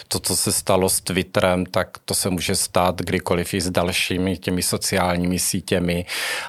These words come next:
A takže t-, něco m-, něco mě velí právě respektovat tím, že ne-, nemůžu být sám za sebe, tak respektovat právě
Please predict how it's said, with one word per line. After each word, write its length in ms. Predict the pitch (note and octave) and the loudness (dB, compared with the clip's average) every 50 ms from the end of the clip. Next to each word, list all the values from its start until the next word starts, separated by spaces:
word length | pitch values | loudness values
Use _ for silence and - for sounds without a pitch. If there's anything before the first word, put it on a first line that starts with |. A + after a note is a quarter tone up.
| - _ - | -12 _ -2
A 580 | - F#2+ F#2 F#2 F2+ F2 F2 F2 F2 F#2 F2+ - - | 0 2 2 2 2 2 2 2 2 0 -2 -4 -4
takže 300 | - G2 E2 D#2+ E2+ E2+ | -4 -4 -2 -2 -2 -4
t-, 60 | E2+ - - - - A#2+ - - D#2+ D#2+ F2 E2 F2 F#2 E2+ | -6 -8 -12 -12 -12 -12 -12 -14 -16 -18 -16 -16 -16 -14 -12
něco 400 | F2 F#2+ G2 F#2+ F#2 - - - | -6 -2 0 0 0 2 2 2
m-, 220 | G#2 G2 G2 G#2+ G#2 - | 4 4 2 2 0 -2
něco 460 | A2 G#2 G2+ G2+ G2 - - - G#2+ | -2 0 2 2 2 0 0 0 2
mě 220 | G2+ G2+ G2 G2 | 2 4 4 4
velí 500 | F#2 E2+ F#2 F2 E2+ F2+ F#2 F#2+ F#2+ F#2+ - - - - - - _ | 4 4 4 4 4 4 2 2 2 0 -2 -4 -8 -8 -10 -8 _
právě 640 | - G2 F#2 F2+ F2+ E2+ F#2+ F#2+ F#2+ F#2+ F2+ F#2 - - A#2 - - - - | 0 2 4 4 4 4 4 4 6 6 4 4 2 0 -4 -8 -8 -8 -4
respektovat 960 | - E2+ E2+ E2+ - - - - - - - - - G2 F2+ F#2+ F#2+ F#2 - - - | -2 0 0 2 2 0 0 0 -2 -2 -2 -2 -2 0 2 2 2 2 0 -4 -6
tím, 200 | - - G2 G2+ | -2 0 0 2
že 120 | E2+ G2+ F#2 | 2 2 2
ne-, 200 | F2+ F#2 G2+ B2+ | 2 0 0 0
nemůžu 400 | A#2+ G#2 G2 G2 F#2+ E2+ F2 F#2+ | 0 2 2 2 2 0 0 0
být 220 | F2+ G2 F#2+ F#2 | 0 0 0 0
sám 280 | - - F#2+ E2+ E2 B2+ | 2 2 4 4 2 2
za 140 | - - | 0 -2
sebe, 480 | - - - G#2 F#2 E2 G#2 G#2 G#2+ G#2 - - - - - - | -2 0 0 0 2 4 4 4 4 2 0 -6 -8 -10 -8 -6
tak 180 | - - - | -6 -2 0
respektovat 680 | F2+ F2 - - - - G2 - - G2+ F2 E2+ E2+ - | 0 0 0 0 -2 -4 -4 -2 0 0 2 2 0 0
právě 460 | - - F2+ F2 F2 E2 E2+ F2 E2+ | 0 2 4 4 4 4 4 2 0